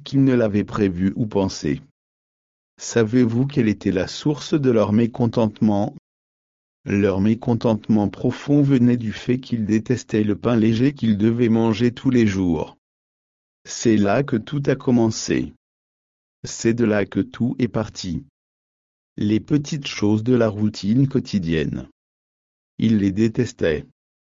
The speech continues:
Passons au chapitre vingt et un du livre des Nombres. Le chapitre vingt et un.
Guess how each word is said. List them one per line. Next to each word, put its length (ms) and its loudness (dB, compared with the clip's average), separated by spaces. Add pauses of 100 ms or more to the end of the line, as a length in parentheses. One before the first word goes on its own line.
(520)
Passons 560 0
au 120 4
chapitre 600 -4
vingt 340 0
et 80 4
un 140 4
du 160 0
livre 400 0
des 160 0
Nombres. 640 2 (960)
Le 240 2
chapitre 640 -4
vingt 340 0
et 140 2
un. 180 -2